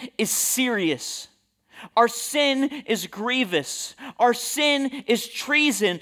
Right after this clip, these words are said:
against our King, the ruling and reigning King of the universe, who spoke everything into existence with the power of his words, who holds the universe in the palm of his hand,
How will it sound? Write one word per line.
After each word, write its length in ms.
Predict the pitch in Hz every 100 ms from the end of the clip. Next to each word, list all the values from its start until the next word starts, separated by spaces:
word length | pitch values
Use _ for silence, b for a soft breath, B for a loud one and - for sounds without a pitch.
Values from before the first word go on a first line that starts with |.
| 285
against 480 | - 170 262 269 - -
our 200 | 254 254
King, 720 | 247 - 277 277 175 156 269 -
the 80 |
ruling 640 | 240 190 262 285 269 277 254 -
and 320 | 220 220 220
reigning 380 | 262 302 294 285
King 260 | 262 269
of 80 | 262
the 80 | 233
universe, 460 | 233 233 214 190 - 277
who 80 | 247
spoke 280 | - 240 -
everything 520 | 277 277 320 302 302 285
into 220 | 254 240
existence 560 | 180 262 285 302 277
with 120 | 240 -
the 80 |
power 480 | - - 262 294 277
of 100 | 254
his 160 | 214 185
words, 340 | 226 277 233 B B
who 140 | 254 -
holds 440 | - 262 302 214
the 100 | 254
universe 480 | 214 277 277 269 - 302 -
in 120 | 247
the 60 | 233
palm 340 | - 269 285
of 80 | 226
his 140 | 247
hand, 280 | 254 254